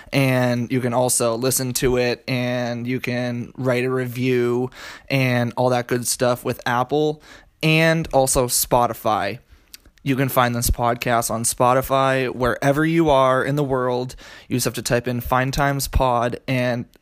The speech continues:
here I come with all my episodes ready for you, and my title image and everything like that. Everything comes up. So those are the three big ones that you can actually distribute all your content to:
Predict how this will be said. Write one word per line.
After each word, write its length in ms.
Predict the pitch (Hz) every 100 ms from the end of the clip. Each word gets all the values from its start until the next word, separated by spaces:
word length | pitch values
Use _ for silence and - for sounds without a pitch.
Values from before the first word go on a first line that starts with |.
| _ -
here 280 | - 131
I 140 | 135 131
come 480 | 139 127 120 120 107
with 400 | 123 123 120 -
all 160 | 127 123
my 180 | 131 127
episodes 580 | 127 131 123 120 120 127
ready 320 | 127 127 131
for 300 | 131 135 135
you, 380 | 135 135 131 - -
and 500 | 120 120 120 120 - - - - -
my 720 | 123 120 110 110 110 113 110 - _ _
title 380 | - 156 156 165
image 680 | 156 151 151 147 139 101 -
and 220 | 127 120
everything 420 | 135 139 143 139
like 280 | 127 123 120
that. 300 | 120 107 101 -
Everything 480 | 143 151 151 147
comes 340 | 135 127 123 117
up. 240 | 87 82 - - -
So 280 | - 123 120
those 440 | 123 139 151 139
are 220 | 135 135
the 220 | 123 127 120
three 380 | - 127 123
big 360 | 120 117 113 135
ones 540 | 160 190 214 214 - - - -
that 320 | 131 123 107 -
you 120 | 131
can 120 | 131
actually 400 | 127 123 - 123
distribute 800 | 120 117 - 131 123 123 120 -
all 180 | - 131
your 140 | 135
content 560 | 123 - 123 120 117 76
to: 260 | - 98